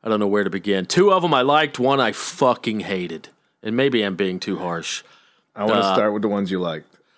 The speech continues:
Speaker 1: Saw this movie called Lamb. You heard about Lamb?
Speaker 2: Nope.
Speaker 1: It's very strange. It's a very simple story.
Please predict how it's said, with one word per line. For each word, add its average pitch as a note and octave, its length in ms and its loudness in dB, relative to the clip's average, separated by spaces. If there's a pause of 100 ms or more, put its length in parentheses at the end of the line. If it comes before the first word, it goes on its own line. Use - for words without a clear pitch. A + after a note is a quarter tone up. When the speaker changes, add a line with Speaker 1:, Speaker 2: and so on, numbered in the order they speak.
(720)
Speaker 1:
Saw F#3 180 2
this F3 120 0
movie F3 180 4
called C3 220 2
Lamb. G#2+ 580 0 (420)
You G#2 100 -10
heard C3 100 0
about B2+ 220 2
Lamb? C3+ 500 0 (1800)
Speaker 2:
Nope. F2+ 320 -2 (340)
Speaker 1:
It's - 160 -8
very B2 400 0
strange. G2 800 -2
It's A2+ 160 -4
a A#2+ 40 -2
very F#3 220 4
simple E3 540 2
story. F#2 600 -2